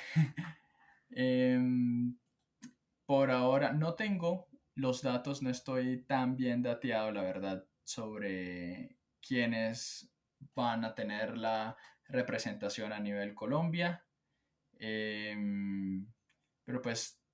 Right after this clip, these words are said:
hay jugadores, eh, que, que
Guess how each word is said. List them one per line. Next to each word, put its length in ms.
hay 160
jugadores, 920
eh, 760
que, 400
que 920